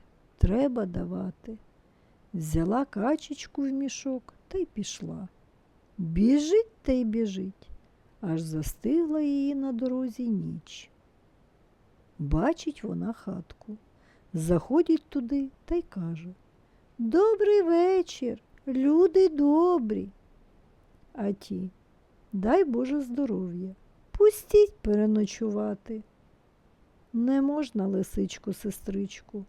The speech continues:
у нас хатка маленька, ніде буде тобі лягти». «Дарма,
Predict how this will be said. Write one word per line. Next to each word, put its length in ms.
у 120
нас 260
хатка 520
маленька, 840
ніде 400
буде 320
тобі 440
лягти». 460
«Дарма, 1080